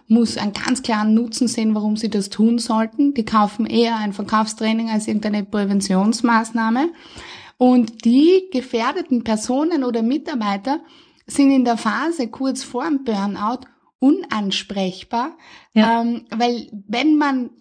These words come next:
Speaker 1: drin ist oder kurz davor und irgendwer sagt dir, "Mach weniger" oder "Du musst Urlaub machen" oder "Wieso tust du das denn alles?", der Betroffene denkt sich nur, der oder die hat leicht reden, "Ich muss doch." Also du bist gar nicht zugänglich.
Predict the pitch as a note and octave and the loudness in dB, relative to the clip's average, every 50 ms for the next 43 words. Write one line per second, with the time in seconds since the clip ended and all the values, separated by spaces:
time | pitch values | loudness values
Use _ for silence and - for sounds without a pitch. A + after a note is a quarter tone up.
0 | _ _ _ C#4+ C#4+ E4+ E4+ F4+ D#4+ C#4+ C4 C#4 - A#3 A#3+ A3+ - - C4+ D4+ | _ _ _ 2 4 4 6 6 4 2 2 -2 -2 -4 -4 -4 -6 -6 -6 -6
1 | D#4 - - - - A#3+ A3 - - A3+ B3 D#4+ E4+ D4 C4+ B3 B3 A3 A3 - | -6 -8 -8 -4 -4 -4 -4 -2 0 2 2 2 2 0 0 -2 -2 -4 -4 -4
2 | - B3+ B3 C4 C4 C4 A#3+ A#3 A#3 A#3 - A#3+ A3+ C4 C4 - - C4 A#3+ A#3 | 0 2 2 2 2 2 2 0 0 0 0 -2 -2 -2 -4 -6 -4 -2 0 0
3 | A#3 A3 A3+ - - A#3+ A#3 A#3 A3+ A#3 A#3 A3+ A3 A#3 A3 G#3+ G#3 G3+ F3+ F#3 | 0 0 -2 -4 -4 -4 -2 -2 0 0 -2 -2 0 2 2 2 2 -2 -2 -2
4 | - G3 G3+ G3 G3 - A3+ A#3 A#3 A3 G#3+ A3 A3+ G#3+ G3 G3+ F#3+ - A3+ G#3+ | 0 0 0 -2 0 0 2 4 4 4 2 2 0 0 0 -2 -4 -4 -4 -2
5 | G3+ G3 G3+ G3+ - G#3+ G3 - B3+ C4 C4 - A#3+ G#3+ A#3 A3 A3 - A3 G#3+ | -2 0 -2 -2 -2 -4 -4 -2 -2 -4 -2 -4 -6 -4 -4 -4 -4 -4 -4 -2
6 | F#3+ G3+ G3+ G#3+ A3 A3 - - - - - - - - - - - - _ - | -2 0 0 0 -2 -2 -6 -12 -20 -20 -20 -20 -20 -20 -20 -20 -20 -20 _ 4
7 | G#3+ G#3 A3+ A3+ A3+ - A3 A3 A3 G3 F#3 G#3 B3 C#4+ - - D4+ C#4 C#4 C4+ | 4 4 4 4 2 0 -2 0 0 0 2 2 2 2 0 0 2 2 2 2
8 | B3+ C4+ B3 A#3+ A#3+ A#3 - - - B3 - - A#3+ B3+ B3+ A#3+ A3+ - _ _ | 0 -2 -2 -2 -2 -4 -4 -4 -4 -2 0 0 2 2 2 0 -2 -4 _ _
9 | - A3 G#3 G#3 A3 A3+ A3+ A3+ A3+ A#3 A3+ A3+ A#3 G#3 A3 G#3+ G#3+ - A3+ G3+ | 0 0 2 4 4 4 4 2 0 0 0 0 0 0 -2 -4 -4 -2 -2 0
10 | G#3 G#3 G3+ - G3+ G3+ G#3 A3+ A#3 A3 A3 G#3+ A3 G3+ - - A3 A3 B3+ C4+ | 0 -2 -2 -4 -4 -2 0 0 2 2 2 0 0 -4 -2 0 2 2 2 2
11 | C4 - - - G3 F3 E3+ - - - - - - - G#3 F#3+ G3+ G3 G#3+ G#3 | 0 -4 -2 0 0 0 0 -4 -10 -18 -20 -20 -6 -4 -2 0 2 2 2 2
12 | A3 G#3 - - - _ F#3+ E3 E3 G3+ B3 B3+ A#3 A#3 G#3+ A3+ - - - - | 2 0 -2 -8 -8 _ -6 -4 -2 0 2 2 2 2 0 -2 -8 -12 -8 -4
13 | - C#4 C4+ - G3+ F#3 E3+ E3+ E3+ - - | -4 -4 -2 0 0 0 0 -2 -4 -6 -12